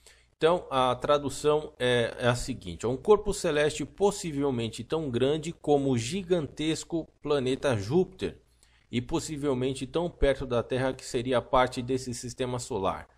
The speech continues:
Foi encontrado na direção da constelação de Órion."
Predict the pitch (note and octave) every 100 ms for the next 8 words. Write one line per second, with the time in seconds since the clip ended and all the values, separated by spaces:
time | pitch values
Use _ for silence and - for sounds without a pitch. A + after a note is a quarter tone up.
0 | _ _ - D3+ F3+ E3+ D#3+ C3+ - D3
1 | D3 D3 C#3 C3+ A#2 - C#3+ C#3 B2 -
2 | D#3+ F#3+ F#3+ - D#3+ B2+ A#2+ D3+ D#3 E3
3 | - _ _ - G#2 B2+ B2 C#3 C#3 B2+
4 | G#2+ F#2